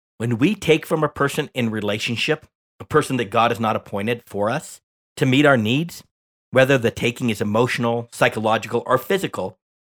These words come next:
we begin to eat things sacrificed to idols. And although that meal can be delicious and very satisfying, we join ourselves in deep, intimate fellowship and oneness with that person, and we create a physical, emotional, and spiritual bond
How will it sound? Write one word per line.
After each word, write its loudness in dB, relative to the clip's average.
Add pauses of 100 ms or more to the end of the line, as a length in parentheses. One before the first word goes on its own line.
we 0
begin 0
to -4
eat -8
things -2
sacrificed -2
to -6
idols. -2 (460)
And -2
although 6
that 2
meal 2
can -6
be -6
delicious -2
and -4
very 2
satisfying, -6 (840)
we 2
join 0
ourselves 2
in -4
deep, -2
intimate -4
fellowship 0
and 0
oneness -2
with -2
that -2
person, -6 (540)
and 0
we 0
create 0
a 0
physical, 0
emotional, -2
and -8
spiritual 0
bond 2